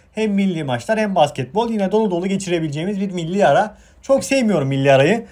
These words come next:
ama yapacak bir şey yok yani, bu organizasyoncuların dalga dümeni.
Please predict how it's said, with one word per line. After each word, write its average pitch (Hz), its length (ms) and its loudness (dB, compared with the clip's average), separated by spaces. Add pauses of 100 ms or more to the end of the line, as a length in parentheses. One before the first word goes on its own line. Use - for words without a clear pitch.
(160)
ama 247 440 4
yapacak 214 460 4
bir 170 40 -10
şey 156 160 0
yok 120 120 -2
yani, 120 260 0
bu 147 280 -2 (640)
organizasyoncuların 156 1120 -2 (180)
dalga 135 340 2
dümeni. 120 300 -4